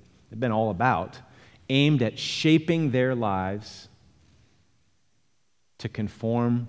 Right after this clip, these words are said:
with the cross and shaping their ministry, their relationship to other people's, loving na-, other people, loving neighbors as Christ had loved them.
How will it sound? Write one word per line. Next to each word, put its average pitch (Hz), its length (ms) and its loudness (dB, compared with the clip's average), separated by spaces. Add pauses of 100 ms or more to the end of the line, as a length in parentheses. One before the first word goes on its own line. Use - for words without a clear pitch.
with 110 540 -4 (960)
the 104 80 -10
cross 127 760 -4 (960)
and 127 220 0
shaping 127 500 0
their 110 220 2
ministry, 120 600 0
their 117 300 0
relationship 113 840 -4
to - 140 -12
other 117 160 -4
people's, 107 400 -4
loving 113 540 -4
na-, 117 120 -2 (240)
other 120 140 -2
people, 120 300 -6 (240)
loving 120 440 0
neighbors 110 520 0 (200)
as 104 680 -6 (400)
Christ 113 400 -4
had 95 200 -6
loved 95 440 -6 (200)
them. 90 440 -8